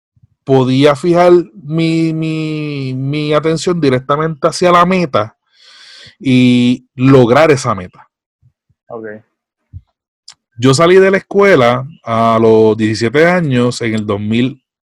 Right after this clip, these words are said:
Speaker 1: el dos mil, en el noventa y ocho, perdón, en el noventa y ocho. Yo no entré a la universidad directamente.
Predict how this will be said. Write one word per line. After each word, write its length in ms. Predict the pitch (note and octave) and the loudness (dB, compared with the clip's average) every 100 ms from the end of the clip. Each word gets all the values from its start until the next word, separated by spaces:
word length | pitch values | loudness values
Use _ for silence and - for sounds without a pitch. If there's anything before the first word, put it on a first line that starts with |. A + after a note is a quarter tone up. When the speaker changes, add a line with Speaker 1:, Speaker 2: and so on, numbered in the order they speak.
| _ _ _ _ _ | _ _ _ _ _
Speaker 1:
el 100 | G#2+ | -8
dos 160 | G#2+ A2 | -2 -2
mil, 320 | A2 A#2 B2 | 0 0 0
en 320 | B2+ A#2 A2+ | 2 0 0
el 640 | A2 G#2+ G#2 G#2 G2+ G2+ G#2 | -2 -2 -4 -4 -6 -6 0
noventa 380 | A2+ A#2 G#2+ | 2 2 0
y 40 | A#2 | 0
ocho, 280 | A2+ - F#2 | 0 0 -10
perdón, 400 | F#2 F#2+ F2 _ - | -8 -8 -12 _ -12
en 80 | |
el 80 | G2+ | -10
noventa 320 | G2 G2 F#2+ | -8 -10 -8
y 60 | G2+ | -8
ocho. 260 | F#2+ - - _ _ _ | -8 -12 -20 _ _ _
Yo 260 | A2+ C3 E3 | 0 2 4
no 80 | E3 | 0
entré 240 | C#3+ D#3+ | 2 2
a 60 | E3 | 2
la 40 | |
universidad 460 | D#3+ D#3+ C#3 D#3+ D#3 | 0 -2 0 2 2
directamente. 800 | B2 A2 B2+ A2+ F2 F2 - | 0 -2 -6 -6 -8 -14 -20